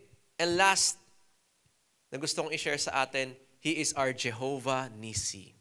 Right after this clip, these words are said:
Everybody say, "Nissi." Ano yung sabihin nun? Banner. Kasi again, may laban.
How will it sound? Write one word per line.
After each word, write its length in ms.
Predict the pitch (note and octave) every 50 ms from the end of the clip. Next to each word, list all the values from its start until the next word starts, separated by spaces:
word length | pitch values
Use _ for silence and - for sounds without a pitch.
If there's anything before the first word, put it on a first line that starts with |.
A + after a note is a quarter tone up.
| _ _ _ _ _ _ _ - _ _ _ _ _ _ _ -
Everybody 480 | B2+ C3 C3+ C#3+ C3 C#3 C#3 C3 C3
say, 240 | - - C#3 C3 B2+
"Nissi." 720 | A#2+ A#2 B2 C3 B2+ - - - - A2+ G2+ G2 G2+ - _ _ _ _ _ _ _ _ - - _ - -
Ano 160 | C#3+ D#3 E3 E3+
yung 80 | D#3
sabihin 400 | - F3 D3+ D3 D3+ E3 D3+ D3
nun? 80 | D3 C3 A2 G#2+ -
Banner. 560 | C3+ C3 C3 C3 B2 A#2+ A2+ G#2+ - - - - - - _ _ _ _ _ _ _ _ _ _ - _ _ _ _ - - -
Kasi 240 | - B2 - - C3+
again, 400 | D#3+ D#3 E3 F3+ E3+ D#3 C#3 B2+ - - - - -
may 400 | D3 E3+ F3 E3 D#3 - - - - - -
laban. 800 | C3 C#3 C#3+ C#3 C3+ C#3+ B2 B2+ D3 D3+ D3+ C3+ A#2+ G#2+ G2